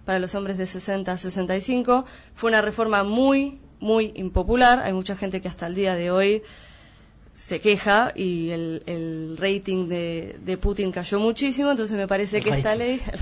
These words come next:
Speaker 1: <laughs> eh, Ibope. Eh, me parece que justamente apunta a meter ahí alguna reforma populista, si le quieren poner ese término,
Speaker 2: Bien.
Speaker 1: como para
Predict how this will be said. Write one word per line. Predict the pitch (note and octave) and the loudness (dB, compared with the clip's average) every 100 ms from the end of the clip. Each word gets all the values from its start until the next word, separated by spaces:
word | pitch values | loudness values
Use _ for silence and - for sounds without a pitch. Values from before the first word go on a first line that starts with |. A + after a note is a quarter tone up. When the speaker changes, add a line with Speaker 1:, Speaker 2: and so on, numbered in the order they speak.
| - - - - | -2 -2 -8 -8
Speaker 1:
<laughs> | A#3+ C#4+ E4+ - - B3+ - | -6 -8 -6 -8 -12 -14 -2
eh, | A3+ G#3+ G#3+ G3+ F#3+ F3 E3+ E3+ | 2 4 4 2 -2 -6 -10 -10
Ibope. | A3 G3 F3+ F3 - - - - - - - | -4 -4 -4 -6 -14 -18 -20 -18 -10 -8 -4
Eh, | - G#3+ G#3 | 2 2 4
me | G#3 | 2
parece | G3+ A3 A#3+ A#3 | 4 4 4 2
que | A3 | 2
justamente | G#3+ A3+ G#3+ A3+ A3 | 2 4 4 6 4
apunta | G#3 G#3 G#3+ G#3+ G#3+ G3 G3 | 4 4 2 4 4 4 2
a | G3 - - G4+ | -2 -8 -16 -4
meter | F#4 D4+ | 0 2
ahí | C4+ B3+ | 4 6
alguna | A3+ A3 G#3+ | 6 4 4
reforma | G3 F#3+ - G3+ G3 F#3+ E3+ F3 - - - - - | 4 2 2 2 4 0 0 -4 -10 -20 -20 -20 -2
populista, | G3+ G3 G3 A#3 F#3+ G#3 | -2 4 4 4 2 0
si | F#3+ F#3 | 0 -2
le | F3 | -2
quieren | F#3+ F#3 | 0 0
poner | F3 F3 F3+ | -2 -2 -2
ese | F3+ G3+ | -2 -2
término, | A3 G#3+ A3 A3+ A#3+ B3 | 2 2 2 2 2 0
Speaker 2:
Bien. | - | 0
Speaker 1:
como | G3 F#3+ | 0 0
para | F#3+ F#3+ G3+ B3 | 0 2 2 0